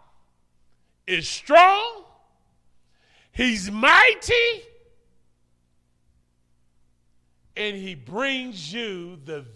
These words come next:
victory over and over again. It's like having a title belt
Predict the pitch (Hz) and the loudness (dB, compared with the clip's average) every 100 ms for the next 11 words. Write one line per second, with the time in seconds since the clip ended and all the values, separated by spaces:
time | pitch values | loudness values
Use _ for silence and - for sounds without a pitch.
0 | 113 247 - - 156 156 143 147 - _ | -10 -8 -8 -14 -14 -12 -10 -12 -18 _
1 | _ _ _ _ - 233 247 254 190 233 | _ _ _ _ -2 2 2 0 -8 -6
2 | 240 233 - 190 175 175 190 226 240 240 | -4 -4 -8 -14 -14 -16 -8 -4 -2 -2
3 | 185 214 233 214 190 214 175 214 170 - | -6 -10 -8 -10 -10 -12 -12 -16 -18 -20
4 | _ - 285 170 196 185 143 101 - 165 | _ -16 -14 -12 -12 -14 -16 -20 -14 -8
5 | 180 165 139 139 143 131 | -8 -10 -16 -16 -16 -18